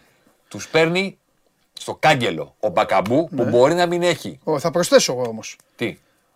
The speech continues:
Speaker 2: Ότι ο Κωνσταντέλιας έχει μία χώρα και εμάς μπροστάριδες, ε, μαζί του. Ο Αραούχο έχει μία ομάδα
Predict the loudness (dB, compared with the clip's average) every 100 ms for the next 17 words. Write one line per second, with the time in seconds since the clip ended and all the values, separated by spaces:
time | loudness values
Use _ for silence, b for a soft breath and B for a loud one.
0 | _ -4 0 2 2 0 2 2 2 2
1 | -2 -4 -6 -4 -2 0 2 4 2 -2
2 | -2 0 -2 -6 -12 _ -10 -6 -2 2
3 | 2 2 -6 -8 -12 -16 _ _ -14 -6
4 | -4 -2 2 2 2 -4 -20 B B B
5 | 4 6 6 6 4 4 2 2 -2 -6
6 | -6 _ _ -4 0 2 2 2 2 2
7 | 0 -2